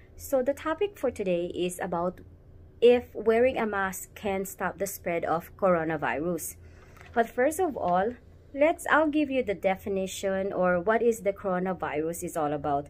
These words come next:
Coronavirus is an infectious disease caused by a new virus that had not been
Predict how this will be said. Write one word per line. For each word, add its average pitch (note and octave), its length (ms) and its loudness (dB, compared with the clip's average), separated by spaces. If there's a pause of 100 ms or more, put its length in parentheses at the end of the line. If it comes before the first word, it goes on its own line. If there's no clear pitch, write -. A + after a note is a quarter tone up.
(360)
Coronavirus A#3 1040 2
is F3+ 240 -2
an F#3 340 -2 (100)
infectious G#3 560 -2
disease B3 560 -4 (200)
caused G#3+ 320 -4
by G3+ 120 2
a G3 140 0
new A#3+ 220 0
virus E3+ 720 0 (540)
that G3 400 4
had C4 280 0
not A#3+ 500 0
been G#3+ 440 4